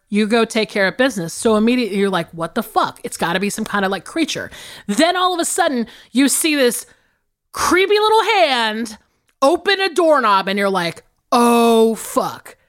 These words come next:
Now we're starting to get a little bit more of an understanding of what's in the basket, okay? Now, what ends up happening is that this,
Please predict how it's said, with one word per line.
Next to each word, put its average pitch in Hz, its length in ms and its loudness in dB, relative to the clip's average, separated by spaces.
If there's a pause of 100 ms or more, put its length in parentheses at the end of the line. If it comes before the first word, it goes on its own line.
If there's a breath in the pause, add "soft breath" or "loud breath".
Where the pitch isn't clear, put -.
(200)
Now 214 500 2
we're 214 140 -2
starting 202 260 -2
to 190 80 -4
get 180 200 -2
a 185 60 -2
little 180 220 -4
bit 175 160 -4
more 170 340 -2
of 165 160 -4
an 165 80 0
understanding 160 460 -4
of 147 160 -10
what's 135 220 -10
in 120 60 -8
the 139 60 -8
basket, 202 480 -4
okay? 160 360 -6 (420 loud breath)
Now, 247 560 0 (960)
what 247 300 0
ends 254 220 0
up 214 140 -2
happening 190 680 -4 (320)
is 214 200 2
that 180 400 -2 (280)
this, 208 680 0